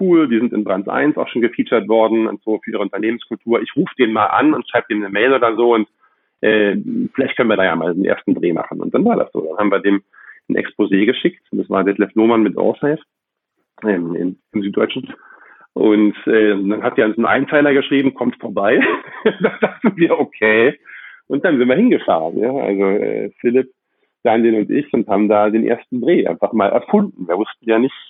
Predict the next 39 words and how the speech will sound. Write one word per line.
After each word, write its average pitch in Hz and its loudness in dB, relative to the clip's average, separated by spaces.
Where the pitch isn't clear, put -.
was - -4
man 117 2
da 120 4
macht 165 -2
irgendwie - -6
und 107 -4
haben 107 0
so 104 -2
ein 101 -2
bisschen 110 -2
wie 101 2
Heinz 117 0
Wielmann 139 2
uns 107 -2
gefühlt, 107 -2
wie 113 2
so 107 2
ein 110 -2
Tierfilmer, 104 0
ja, 104 0
der 107 4
irgendwie 113 0
am 98 -4
Wasserloch - 0
dann 160 -2
wartet, 120 -2
dass - -20
die 117 -12
Löwen 151 2
sich - -10
paaren, 113 2
so 135 2
<laughs> - -14
ungefähr, 196 2
ja. 135 4
Also, 131 4
<laughs> - -4
so 180 -2
ist, - -4